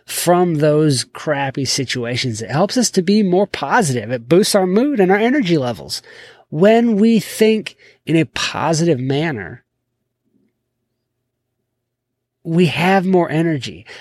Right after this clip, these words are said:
I think Zig Ziglar said it this way. He said, "Positive thinking can't help you do everything." Or it, positive thinking, to, to paraphrase,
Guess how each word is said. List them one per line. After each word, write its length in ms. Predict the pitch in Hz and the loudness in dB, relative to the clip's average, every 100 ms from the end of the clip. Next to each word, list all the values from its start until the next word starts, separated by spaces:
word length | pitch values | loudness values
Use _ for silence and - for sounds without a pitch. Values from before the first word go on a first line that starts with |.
| - | -8
I 80 | 147 | 0
think 180 | 254 | 0
Zig 220 | 175 220 190 | 2 2 4
Ziglar 520 | 190 196 190 170 143 | 2 4 2 2 0
said 280 | - 180 156 | 0 0 0
it 120 | 123 | -2
this 240 | 151 151 | -4 -4
way. 200 | 123 104 | -8 -10
He 40 | 123 | -2
said, 280 | 208 190 - - _ | 2 2 -2 -18 _
"Positive 420 | - 269 233 247 | 0 2 2 0
thinking 460 | 139 220 196 196 175 | 2 0 2 0 0
can't 400 | - 190 190 - | -2 0 0 -2
help 380 | - 170 175 147 | -6 -4 -4 -4
you 160 | 151 | -4
do 400 | 123 160 165 151 - | 0 2 2 0 -6
everything." 960 | 135 170 185 151 139 - 101 98 113 135 _ _ - | -2 2 2 2 0 -2 -10 -14 -18 -20 _ _ 0
Or 160 | 170 | 2
it, 260 | 165 170 165 - - _ | 2 2 -2 -6 -20 _
positive 360 | 226 269 254 202 | 0 2 2 2
thinking, 460 | 247 214 226 156 _ _ _ _ | 0 0 -4 -4 _ _ _ _
to, 240 | - 214 180 | 0 0 0
to 600 | 147 185 180 170 160 156 | -6 -4 -4 -4 -8 -12
paraphrase, 680 | - 196 190 - - 92 - | -8 -2 -2 -2 -12 -14 -20